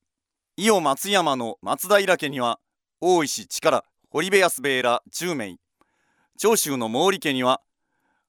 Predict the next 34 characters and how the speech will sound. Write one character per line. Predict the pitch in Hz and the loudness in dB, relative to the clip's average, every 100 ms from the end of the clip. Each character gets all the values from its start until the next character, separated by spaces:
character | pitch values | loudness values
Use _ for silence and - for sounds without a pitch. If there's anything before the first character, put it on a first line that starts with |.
| - | -4
前 | 139 208 | 2 4
原 | 180 127 | 4 2
伊 | 110 | -2
助 | - 139 | -8 -2
ら | 127 - | 0 -2
十 | - 151 156 | -6 -6 -6
名、 | 113 82 _ _ _ _ _ _ _ _ _ _ _ - | -6 -12 _ _ _ _ _ _ _ _ _ _ _ -8
三 | 196 | 2
河 | 196 147 | 4 4
岡 | 127 175 | 2 -2
崎 | 165 135 | -2 -6
の | 120 117 | -8 -8
水 | - 123 135 | -10 -10 -6
野 | 202 185 | -6 -6
家 | 151 | -4
に | 131 | 0
は | 123 131 _ _ _ _ _ _ _ | 0 -2 _ _ _ _ _ _ _
狭 | - 151 214 | -4 0 2
間 | 214 | 2
十 | 180 196 | 2 -4
次 | 143 | -2
郎 | 147 131 | -2 0
ら | 120 | -2
九 | - 202 190 | -2 -6 -2
名 | 160 135 | 0 0
が | 135 160 - | 2 0 0
預 | 123 127 | -4 -4
か | 139 | -4
り | 120 | -6
と | 107 | -6
な | 101 | -8
り | 92 | -10
ま | 82 | -10
す。 | - - - | -10 -10 -14